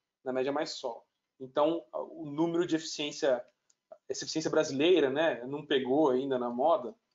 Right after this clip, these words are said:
né? Mas seria, por exemplo, uma média ponderada que refletiria mai-, melhor a eficiência de um inversor dado no Brasil, tá? Então, mais a título de curiosidade mesmo.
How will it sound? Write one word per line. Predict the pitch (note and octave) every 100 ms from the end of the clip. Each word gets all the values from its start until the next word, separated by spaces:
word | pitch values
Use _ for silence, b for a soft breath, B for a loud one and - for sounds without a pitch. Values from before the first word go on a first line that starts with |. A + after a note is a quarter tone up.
| _
né? | B2+ B2+ _ _ _
Mas | - C3+
seria, | D#3+ C#3 D3+
por | D3+ D3+
exemplo, | C#3+ D3+
uma | E3 D#3+
média | D#3 D#3
ponderada | - D#3 C#3+ C#3 D3+
que | D#3
refletiria | D#3 E3 D#3+ D#3 D3
mai-, | D3+ D3
melhor | D3 D3+ C3+ C3 - - _ _ C#3
a |
eficiência | C3 - C#3 C#3
de | C#3
um | C#3+ C#3+
inversor | C#3 C#3 C#3 C#3 C3+
dado | C3 C3+
no | D3
Brasil, | D#3+ E3 - A2+ _ _ _ _
tá? | - - _ _ _
Então, | -
mais | D3 D#3
a | E3
título | - E3 E3
de | D#3+
curiosidade | - D#3+ D#3+ D3+ D3
mesmo. | - A2+